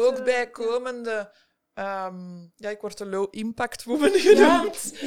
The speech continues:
Speaker 1: Ehm, maar ja, ik hoop dan dat mijn lage impact is, een lage impact op het systeem, hoe dat onze wereld in elkaar zit. En een oproep aan iedereen om daar eens over te gaan nadenken.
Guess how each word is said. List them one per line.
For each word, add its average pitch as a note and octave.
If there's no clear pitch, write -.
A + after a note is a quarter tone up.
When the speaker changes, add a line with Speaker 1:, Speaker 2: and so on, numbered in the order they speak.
Speaker 1:
Ehm, G3
maar F#3+
ja, F#3+
ik G#3
hoop G#3
dan A#3+
dat A3
mijn F#3+
lage F#3
impact A3+
is, -
een G3+
lage F#3+
impact A#3
op G3+
het G#3
systeem, G#3
hoe G#3
dat G3
onze F#3
wereld A3+
in G#3+
elkaar F#3
zit. F#3
En F#3
een F#3+
oproep A3
aan G3
iedereen G#3+
om G#3+
daar G#3
eens G3
over F#3+
te F#3
gaan E3+
nadenken. F#3+